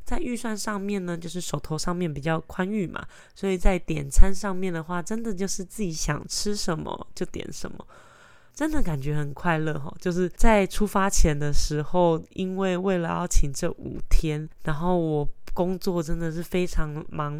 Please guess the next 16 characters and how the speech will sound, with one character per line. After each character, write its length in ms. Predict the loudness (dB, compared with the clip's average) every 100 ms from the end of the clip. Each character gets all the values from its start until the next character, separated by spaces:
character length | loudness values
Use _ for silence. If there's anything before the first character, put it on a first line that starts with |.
| -6
碌， 260 | -4 -4
然 120 | -6
后 100 | -6
又 80 | -6
再 160 | -4 -6
加 260 | -4 -6
上 340 | -4 -4 -4 -6
我 140 | -4 -2
的 100 | -2
工 240 | -4 -4
作 200 | -4 -4
出 220 | -2 -2
了 100 | 0
一 80 | 0
点 180 | -4 -6 -6
问 180 | -8